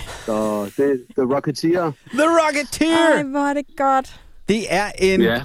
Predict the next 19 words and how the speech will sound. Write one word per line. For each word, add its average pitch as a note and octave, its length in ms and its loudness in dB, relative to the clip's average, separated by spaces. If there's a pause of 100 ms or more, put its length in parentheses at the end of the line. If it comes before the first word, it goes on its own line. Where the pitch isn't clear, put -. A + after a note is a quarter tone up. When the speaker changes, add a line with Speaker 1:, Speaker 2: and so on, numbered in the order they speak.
(120)
Speaker 2:
glemt A3+ 340 0
klassiker, A#2 460 -2
yes. - 580 -2 (800)
Speaker 3:
Ej, A#3 160 -4
Speaker 1:
Ja, - 60 2
det - 80 0
Speaker 3:
det, C4+ 100 4
Speaker 1:
synes A#3+ 220 -2
jeg E3+ 160 0
jo, D#3 80 2
Speaker 3:
du C4 80 2
ved, C#4 80 2
Speaker 1:
altså. C#4 200 2
Speaker 3:
altså, C4 260 2 (300)
det, B3+ 100 0 (180)
det C#4 60 2
er - 40 2
det, D4+ 140 2
jeg D4 100 2